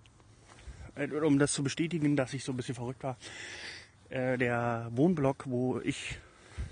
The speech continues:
also meine Eltern und wir gewohnt haben, ich hatte, also habe drei Geschwister. Wir waren also zu viert als Kinder.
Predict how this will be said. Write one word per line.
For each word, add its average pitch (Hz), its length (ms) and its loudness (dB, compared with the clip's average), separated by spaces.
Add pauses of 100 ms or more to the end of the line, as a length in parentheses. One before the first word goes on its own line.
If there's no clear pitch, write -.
(300)
also 113 140 -8
meine 107 200 -4
Eltern 123 340 2
und 107 180 -2
wir 127 160 4
gewohnt 120 320 0
haben, 131 220 0
ich 110 140 -6
hatte, 107 440 -4
also 110 160 -6
habe 107 220 -4
drei 107 220 -2
Geschwister. 131 540 -4 (380)
Wir 117 100 -6
waren 113 100 2
also 110 180 -2
zu - 120 -12
viert 151 280 -4
als 127 140 -6
Kinder. 127 300 -6